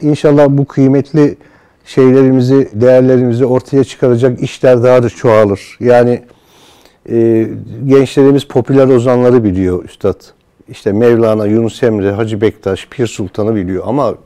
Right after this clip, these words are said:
Anadolu kaynıyor. Ben Bin Yılın Ozanları diye bir proje çaldım dört yıl boyunca. Benim bile bilmediğim ozanla karşılaşıyorsun. Yani Bayburtlu Zihni, Erzurumlu Emrah, işte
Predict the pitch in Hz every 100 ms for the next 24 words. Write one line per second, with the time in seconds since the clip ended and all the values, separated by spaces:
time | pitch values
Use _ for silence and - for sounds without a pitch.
0 | - - 117 139 151 135 - 117 135 156
1 | 101 110 110 - - 123 127 131 135 120
2 | 123 131 131 139 123 107 104 117 120 135
3 | - 104 98 98 127 120 123 101 101 98
4 | 95 160 - _ _ _ _ _ 117 120
5 | 131 190 208 147 156 147 151 160 156 156
6 | 165 139 127 156 165 - 101 - 98 87
7 | 98 98 117 113 95 110 117 117 - 117
8 | 113 113 104 123 110 110 104 113 110 113
9 | 104 117 110 113 117 110 - - 123 107